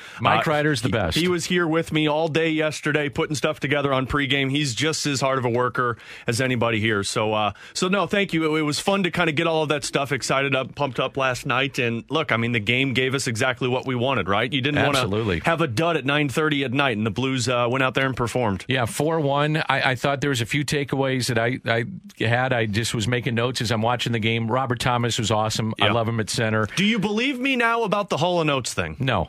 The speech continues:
Speaker 2: Okay, thank you.
Speaker 1: Five on five, the Blues have depth. They were rolling line after line after line.
Speaker 2: Yeah.
Speaker 1: And it was, it was good. Um, team speed. I, I, th-, I saw a team that was quick. I saw a team that was fast.
Speaker 2: Quick in their own zone, too.
Speaker 1: Yes. Jordan Kyrou.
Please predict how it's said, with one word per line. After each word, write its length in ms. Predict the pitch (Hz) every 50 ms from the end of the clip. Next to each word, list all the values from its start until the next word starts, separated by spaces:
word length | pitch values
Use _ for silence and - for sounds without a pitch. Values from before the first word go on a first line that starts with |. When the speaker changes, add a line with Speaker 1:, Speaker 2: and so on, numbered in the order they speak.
| -
Speaker 2:
Okay, 300 | - 147 165 - - 135
thank 260 | 123 - 143 131 113 101
you. 60 | 87
Speaker 1:
Five 340 | - - 143 139 143 151 151
on 160 | 151 143 135
five, 400 | 120 - 147 131 135 131 127 120 107
the 60 | 107
Blues 340 | 90 117 123 135 135 120 -
have 220 | 131 110 98 95
depth. 280 | 85 117 104 95 - -
They 120 | 127 151
were 100 | 180 175
rolling 340 | 151 147 143 135 131 117 104
line 340 | 107 113 117 127 135 139 143
after 260 | 127 117 - - 107
line 420 | 95 98 107 110 110 107 110 110 110
after 320 | - 110 98 - - 95
line. 440 | 82 85 98 104 104 95 80 69 -
Speaker 2:
Yeah. 220 | - 87 101 123 120 - -
Speaker 1:
And 220 | 113 117 113 110
it 60 | 110
was, 280 | 107 107 - - - - -
it 80 | 117
was 140 | 107 113 104
good. 380 | - 156 170 139 98 80 90 -
Um, 380 | 110 110 110 104 101 110 95 - -
team 240 | - - 165 196 175
speed. 440 | - - - 147 147 117 78 67 - - _ _ _ -
I, 280 | - 151 156 151 147
I, 40 | 175
th-, 200 | 180 - - -
I 80 | - 156
saw 240 | 175 - 214 196 185
a 40 | 165
team 240 | - - 165 165 151
that 60 | 131
was 100 | 107 -
quick. 460 | - - - - 110 - - - - _ _ _ _ _ - -
I 60 | 120
saw 200 | - - 180 170
a 40 | 151
team 220 | - 156 156 147
that 100 | 139 123
was 120 | 113 104 -
fast. 420 | - 131 120 101 85 82 - -
Speaker 2:
Quick 240 | - - 202 214 -
in 60 | 220
their 160 | 180 156 156
own 180 | 165 175 170 147
zone, 360 | 113 120 143 156 156 123 107 -
too. 340 | - 147 151 135 107 90 - _
Speaker 1:
Yes. 420 | - 117 117 107 92 - - - - _ - -
Jordan 360 | - - 139 147 156 156 151
Kyrou. 560 | - - 147 143 151 156 160 170 175 175 180